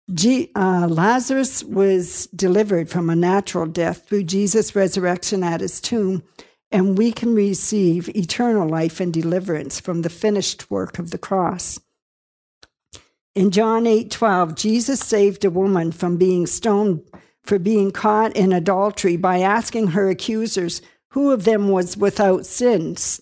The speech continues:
that they could cast the first stone, and they all walked away. Then Jesus told the woman to go and sin no more.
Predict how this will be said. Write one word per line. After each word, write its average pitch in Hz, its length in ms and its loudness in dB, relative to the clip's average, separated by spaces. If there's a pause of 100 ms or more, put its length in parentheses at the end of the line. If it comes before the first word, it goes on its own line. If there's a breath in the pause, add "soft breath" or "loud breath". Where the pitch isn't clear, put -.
(140)
that 180 440 -2
they 202 180 4
could 202 320 -4
cast - 460 -2
the 185 60 -6
first 185 340 -4
stone, 196 440 0 (360 soft breath)
and 190 180 2
they 180 140 2 (100)
all 202 320 2
walked 170 480 -2
away. 175 540 2 (800)
Then 208 200 4
Jesus 240 460 0
told 214 300 2
the 208 80 0
woman 185 380 2
to 196 120 0
go 208 640 0
and 175 220 0
sin 202 480 2
no 175 200 0
more. 185 540 0